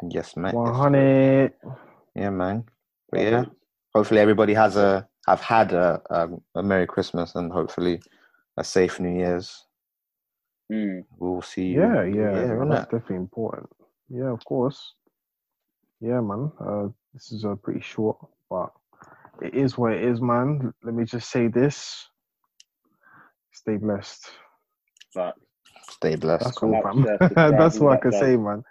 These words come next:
Speaker 1: Couldn't say any better
Speaker 3: That's
Speaker 1: myself. Name of the episode.
Speaker 2: All that jambaz. All that jambaz, bruv. Because all that, currently at the moment, you can either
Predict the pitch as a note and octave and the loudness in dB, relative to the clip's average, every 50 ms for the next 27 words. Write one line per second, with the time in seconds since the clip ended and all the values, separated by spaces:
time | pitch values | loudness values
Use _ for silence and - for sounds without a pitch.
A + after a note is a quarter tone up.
0 | _ _ _ - - G#2 E2+ E2 - - F2 F2 F2 F2 E2+ D#2 E2+ D2 D#2 E2+ | _ _ _ -4 -2 -2 -2 -2 0 0 2 2 2 2 2 2 2 2 2 0
1 | E2 E2 - - F2 F2 F2 E2 - - - _ _ _ _ _ _ _ _ _ | -2 -4 -4 -2 0 0 0 -2 -6 -14 -20 _ _ _ _ _ _ _ _ _
2 | _ _ _ F#2+ G#2+ A2+ A2+ G#2 G2 G2+ G2 - F2+ E2 - - - - C#3+ C#3+ | _ _ _ 2 4 4 6 6 4 4 4 2 -2 -2 0 0 2 4 4 6
3 | C3+ C#3 C3+ B2+ B2+ C#3 C3 B2 A#2 B2 C3+ C3+ B2+ A#2 G#2+ - - - - - | 6 6 4 4 2 2 2 2 4 4 4 4 4 2 0 -4 -12 -18 -20 -20
4 | _ _ _ - - - - C3+ C#3 C3+ B2+ C3+ A#2 G#2 - B2 A#2 A2+ A2 B2 | _ _ _ -20 -18 -8 -4 -2 0 2 2 2 0 0 0 -2 -4 0 0 0
5 | A#2 A2+ A2 - - G2+ F#2+ F#2+ - - - - A2+ G#2+ B2+ C3+ C3+ B2+ G#2+ - | 0 0 -2 -4 -8 -8 -8 -8 -12 -14 -10 -8 -2 0 2 2 2 2 0 -2
6 | _ _ - - D#3 D#3 D#3 D3 C3+ A#2+ C3 C3+ D3+ E3 D#3+ D#3 D#3 D#3 D3+ C3+ | _ _ -2 0 0 2 4 2 0 0 0 2 2 4 4 4 4 2 0 -2
7 | - - _ _ _ _ _ _ _ _ _ _ _ _ _ _ _ _ _ _ | -4 -10 _ _ _ _ _ _ _ _ _ _ _ _ _ _ _ _ _ _
8 | _ _ _ _ _ _ B2+ - - B2 A2+ - B2 B2+ C3+ C3+ B2+ B2+ B2 B2 | _ _ _ _ _ _ -20 -10 -8 -8 -6 -2 -2 0 2 2 2 2 4 4
9 | A#2+ A#2 A2 | 4 2 2